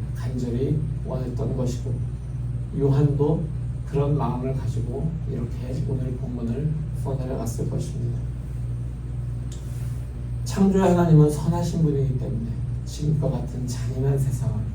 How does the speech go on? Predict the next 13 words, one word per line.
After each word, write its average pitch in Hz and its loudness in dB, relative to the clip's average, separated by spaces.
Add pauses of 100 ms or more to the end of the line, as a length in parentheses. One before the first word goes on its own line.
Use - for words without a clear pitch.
(260)
무정한 127 0
세상을 117 2 (440)
그대로 - 6
두고 127 2
보지 120 0
않으실 120 0
것이다 123 0
라는 113 0
확신이 135 0 (480)
그들에게 - -2
있었습니다. 117 -4 (1500)
그래서 160 8 (280)
요한은 151 8